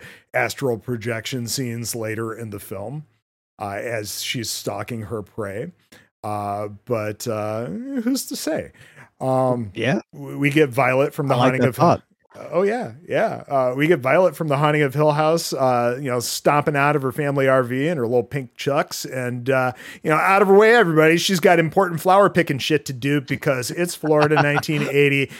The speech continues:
Speaker 1: and she is, uh, out to go have some fun. Um,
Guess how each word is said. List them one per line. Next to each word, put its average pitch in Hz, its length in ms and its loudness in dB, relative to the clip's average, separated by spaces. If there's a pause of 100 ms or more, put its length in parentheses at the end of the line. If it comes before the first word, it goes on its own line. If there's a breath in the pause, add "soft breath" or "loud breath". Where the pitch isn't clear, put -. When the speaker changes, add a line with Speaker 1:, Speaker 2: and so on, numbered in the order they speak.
(140 loud breath)
Speaker 1:
and 123 420 -4
she 123 420 -6
is, 113 540 -6
uh, 107 380 -6
out 101 160 -12
to 104 80 -14
go 95 160 -12
have 87 300 -14
some 90 160 -16
fun. 71 380 -20 (500 loud breath)
Um, 104 480 -6